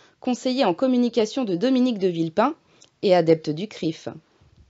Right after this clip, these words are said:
Patrick Drahi ne fait pas de déclaration directe sur ses préférences spirituelles qui amènent ses choix.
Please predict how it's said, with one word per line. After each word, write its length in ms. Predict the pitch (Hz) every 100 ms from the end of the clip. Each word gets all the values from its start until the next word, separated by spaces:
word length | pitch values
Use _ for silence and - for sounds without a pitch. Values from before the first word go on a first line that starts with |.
| _ _ _ _ _ _ _ _ _ _ _
Patrick 380 | 202 190 214 185
Drahi 380 | 185 185 240 262
ne 140 | 180
fait 160 | - 202
pas 200 | 302 269
de 80 |
déclaration 640 | 208 185 190 175 175 - 196
directe 520 | 175 185 190 - 156
sur 200 | - 175
ses 140 | -
préférences 540 | 165 208 196 190 196 196
spirituelles 720 | - 190 175 - 185 165 - - - _
qui 160 | - 180
amènent 260 | 175 180
ses 200 | 185 185
choix. 340 | 170 - 160